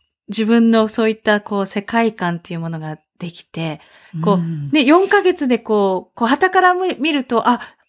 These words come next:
Speaker 1: ポッドキャスト始めますって、それからこう数ヶ月でもう開いちゃったって感じで、
Speaker 2: うん。
Speaker 1: もうトントン拍子っていう風に、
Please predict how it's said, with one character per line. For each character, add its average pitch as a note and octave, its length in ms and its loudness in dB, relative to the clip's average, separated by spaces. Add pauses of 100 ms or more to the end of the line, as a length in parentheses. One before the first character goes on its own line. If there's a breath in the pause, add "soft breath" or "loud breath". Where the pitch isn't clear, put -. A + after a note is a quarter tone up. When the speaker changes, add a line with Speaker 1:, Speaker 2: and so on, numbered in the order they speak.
(120)
Speaker 1:
ポ B3 100 -4
ッ - 40 -20
ド C4+ 100 -8
キ C#4 80 -6
ャ C4+ 60 -2
ス B3+ 60 -6
ト A3+ 80 -6
始 A3 180 -4
め A#3 140 -2
ま A#3 180 0
す - 160 -6
っ - 40 -20
て、 F#3+ 200 -4 (180 soft breath)
そ - 140 -10
れ C#4+ 80 0
か C#4+ 140 0
ら C4+ 160 4
こ B3 240 0
う A3+ 80 2
数 A#3+ 180 0
ヶ B3 140 0
月 G#3+ 180 0
で F#3 80 -2
も A3 160 4
う G#3 60 0
開 G3 220 -2
い E3+ 40 -6
ち - 80 -10
ゃ E3 60 -8
っ - 60 -20
た D#3+ 100 -10
っ D#3+ 60 -18
て D#3+ 100 -10
感 F3 200 -6
じ E3+ 120 -4
で、 G#3 60 6
Speaker 2:
う - 20 6
ん。 A3 60 6
Speaker 1:
も G#3+ 100 6
う - 20 4
ト G#3+ 100 4
ン G3+ 120 2
ト G#3 140 -2
ン G3+ 60 -4
拍 G#3 200 -2
子 G#3+ 140 -10
っ - 20 -20
て F#3 100 -12
い F3 40 -10
う F3 40 -14
風 F#3 100 -10
に、 E3 140 -12